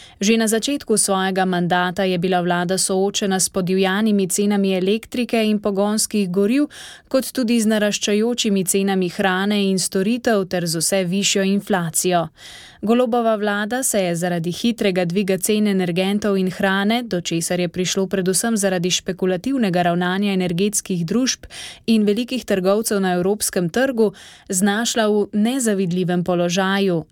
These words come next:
a se je hitro pokazalo, da ni kos nestalnim razmeram, da bi lahko naredila precej več za ublažitev nastale krize.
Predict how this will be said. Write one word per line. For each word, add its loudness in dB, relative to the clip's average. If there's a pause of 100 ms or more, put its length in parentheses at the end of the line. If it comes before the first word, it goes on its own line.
a -2
se 0
je -4
hitro 0
pokazalo, 0
da -2
ni 2
kos 0
nestalnim 0
razmeram, 0 (340)
da 2
bi 0
lahko -2
naredila 2
precej -2
več 0
za 0
ublažitev 0
nastale 0
krize. -2